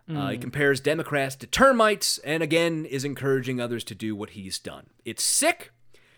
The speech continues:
Speaker 1: It's the product of a brain broken by Fox News, um, which, you know,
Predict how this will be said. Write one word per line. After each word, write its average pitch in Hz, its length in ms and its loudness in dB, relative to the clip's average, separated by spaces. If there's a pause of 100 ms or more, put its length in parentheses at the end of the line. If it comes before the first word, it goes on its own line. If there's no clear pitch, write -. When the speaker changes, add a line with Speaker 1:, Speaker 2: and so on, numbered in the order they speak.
(140)
Speaker 1:
It's 139 180 -2
the 143 100 -4
product 190 520 2
of 151 80 2
a 156 60 2
brain 151 480 -2
broken 135 520 -2
by 135 180 0
Fox 135 440 0
News, 208 440 -2 (460)
um, 107 440 -6
which, - 260 -8
you 110 100 -10
know, 104 300 -8